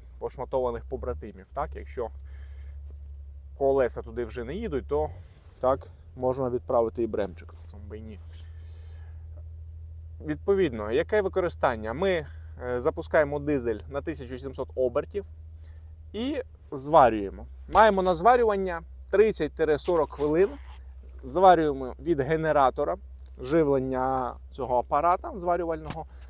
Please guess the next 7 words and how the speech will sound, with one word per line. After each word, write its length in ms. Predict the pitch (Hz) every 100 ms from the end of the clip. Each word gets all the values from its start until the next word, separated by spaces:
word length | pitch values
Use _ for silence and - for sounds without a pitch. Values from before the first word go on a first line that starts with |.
| - -
Воно 220 | 131 160
йде 180 | 151 143
від 160 | 143 131
генератора, 540 | 156 156 196 196 165
від 220 | 139 123
дизеля 480 | 135 170 180 170 165 - - - -
машини. 400 | 139 - 127